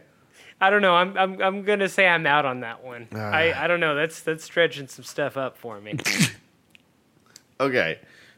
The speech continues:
Speaker 2: I'm crossing it out.
Speaker 1: All right. I've, I've, I've got one more for you. Uh, and it's, it's, it's definitely aimed at building me back up. It might be able to, uh, dovetail with your, uh,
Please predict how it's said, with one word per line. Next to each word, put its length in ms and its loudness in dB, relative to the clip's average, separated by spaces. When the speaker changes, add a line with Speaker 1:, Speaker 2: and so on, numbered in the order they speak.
Speaker 2:
I'm 100 -14
crossing 520 -4
it 120 -8
out. 240 -8
Speaker 1:
All 60 -6
right. 240 -6
I've, 260 -6
I've, 280 -4
I've 260 -2
got 340 2
one 420 -4
more 300 2
for 280 -4
you. 280 -4
Uh, 400 -2
and 340 -2
it's, 300 -6
it's, 320 -12
it's 420 -10
definitely 480 0
aimed 220 -2
at 200 -14
building 380 -2
me 140 -6
back 280 -6
up. 140 -8
It 100 -10
might 220 -6
be 140 -6
able 220 -8
to, 420 -10
uh, 300 -4
dovetail 680 2
with 240 -8
your, 260 0
uh, 340 -2